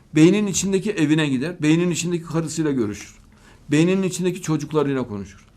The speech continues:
Beyin de ruhun içindedir. Bak, beyin ruhun içindedir. Ruh beynin içinde değildir. Beynin varlığına dair bilgiyi biz ruhun verdiği bilgiden anlıyoruz.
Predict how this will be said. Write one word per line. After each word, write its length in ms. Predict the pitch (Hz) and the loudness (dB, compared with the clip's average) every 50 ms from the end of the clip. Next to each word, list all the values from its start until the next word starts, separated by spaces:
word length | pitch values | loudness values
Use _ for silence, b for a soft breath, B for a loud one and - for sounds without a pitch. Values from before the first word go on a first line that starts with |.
| b b b b b b b b b b b - | b b b b b b b b b b b -14
Beyin 500 | 127 120 117 156 170 208 226 254 262 240 | -12 0 4 4 6 6 6 2 4 4
de 60 | 214 | 4
ruhun 340 | 185 175 190 175 180 208 196 | 4 6 6 6 4 4 2
içindedir. 720 | 165 - - 139 120 113 98 90 - - - - - - - - - - _ _ _ _ _ _ - - - - - _ _ _ - _ - - - - - _ - _ _ _ - - - | 0 -2 -2 -2 -2 -2 -2 -4 -8 -12 -14 -16 -18 -20 -20 -20 -20 -20 _ _ _ _ _ _ -20 -20 -20 -20 -20 _ _ _ -20 _ -20 -20 -20 -20 -20 _ -20 _ _ _ -20 -12 -4
Bak, 220 | 120 127 123 - - - - _ - _ _ _ _ | -4 -4 -4 -4 -10 -18 -20 _ -20 _ _ _ _
beyin 460 | 131 131 139 156 202 262 370 - - - - _ _ _ | 4 4 4 4 4 0 -2 -6 -14 -18 -20 _ _ _
ruhun 360 | 117 131 160 170 165 185 208 180 | -2 2 2 4 4 4 2 0
içindedir. 680 | 139 - 131 120 107 98 90 85 82 87 87 - - _ _ _ b b b b b b b b b - | -2 -2 -2 0 0 0 -2 -6 -8 -12 -16 -20 -20 _ _ _ b b b b b b b b b -4
Ruh 240 | 135 185 220 196 165 - | 2 2 2 2 4 4
beynin 260 | 185 175 170 170 170 165 | 4 4 6 4 0 -2
içinde 380 | 156 - 170 160 151 143 139 | -4 -4 -4 -4 -4 -6 -4
değildir. 400 | 139 131 123 110 95 92 92 - - _ b b b b b b - - | -4 -4 -4 -4 -6 -8 -14 -18 -20 _ b b b b b b -4 0
Beynin 380 | 147 151 165 180 220 226 180 131 | 2 2 4 4 2 2 2 4
varlığına 480 | 135 135 139 143 151 156 180 202 202 | 4 4 4 4 2 2 2 0 2
dair 320 | 170 147 139 135 120 117 127 | 2 0 0 0 -2 -2 -2
bilgiyi 380 | 156 160 156 151 170 180 175 | -4 -4 -4 -4 -6 -6 -6
biz 200 | 180 185 156 - | -6 -8 -8 -4
ruhun 420 | 139 151 160 160 170 202 190 - 143 | 0 2 2 2 2 0 -2 -2 -2
verdiği 340 | 143 156 160 160 190 156 151 | 0 0 0 -2 -4 -4 -4
bilgiden 300 | 143 139 143 151 170 170 | -6 -6 -4 -2 -2 -2
anlıyoruz. 640 | 139 123 113 104 95 90 87 85 - - - - | -2 -2 -2 -4 -6 -10 -12 -16 -20 -20 -20 -20